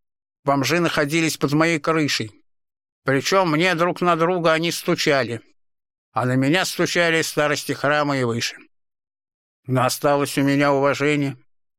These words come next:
к их рассказам алкоголика старого, как забивал он одним движением гвозди двухсотмиллиметровые с одного удара. Граждане,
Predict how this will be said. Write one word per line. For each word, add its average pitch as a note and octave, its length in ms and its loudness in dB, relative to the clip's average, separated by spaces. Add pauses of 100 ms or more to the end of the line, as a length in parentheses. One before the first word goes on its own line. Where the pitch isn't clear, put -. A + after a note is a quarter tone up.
(120)
к - 80 -2
их E3+ 140 2
рассказам E3+ 840 0
алкоголика D#3 680 0
старого, D3+ 600 -2 (560)
как D#3+ 200 0
забивал D#3+ 580 2
он D3 220 0
одним D#3+ 420 0
движением C3 800 0 (520)
гвозди B2+ 720 0
двухсотмиллиметровые C3+ 1300 2
с - 100 -2
одного C3+ 480 2
удара. C3+ 440 0 (760)
Граждане, B2+ 720 -2